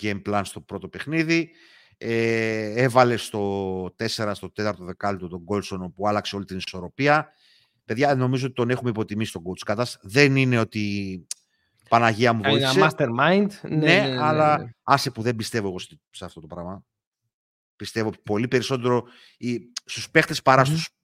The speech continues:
Speaker 1: κομμάτι των προπονητών. Ε,
Speaker 2: Οκ.
Speaker 1: δεν είναι, δεν είναι όσα πάνε και όσα έρθουν. Απλώς πολλές φορές τα χα-, χαρακτηριστικά των παιχτών της Μακάμπη σε οδηγούν σε αυτό το συμπέρασμα.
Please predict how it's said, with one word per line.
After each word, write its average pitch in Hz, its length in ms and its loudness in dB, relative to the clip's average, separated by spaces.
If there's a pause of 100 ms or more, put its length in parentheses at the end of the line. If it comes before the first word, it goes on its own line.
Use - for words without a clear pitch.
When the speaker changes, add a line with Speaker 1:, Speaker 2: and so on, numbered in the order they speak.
(100)
Speaker 1:
κομμάτι 107 300 0
των 95 100 -10
προπονητών. 95 600 -8 (640)
Ε, 107 1200 -6
Speaker 2:
Οκ. 107 260 -6 (1080)
Speaker 1:
δεν 170 280 6
είναι, 127 280 2
δεν 143 220 2
είναι 135 80 0
όσα 98 240 -4
πάνε 85 280 -10
και 80 100 -20
όσα 76 140 -18
έρθουν. - 240 -20 (460)
Απλώς 127 500 4
πολλές 135 300 2
φορές 131 300 -2
τα 151 80 0
χα-, - 280 -6
χαρακτηριστικά 123 760 0
των 139 160 -2
παιχτών 139 300 -2
της 127 120 -10
Μακάμπη 123 540 2
σε - 140 -6
οδηγούν 92 300 -8
σε 92 80 -14
αυτό - 140 -20
το - 60 -20
συμπέρασμα. 80 440 -18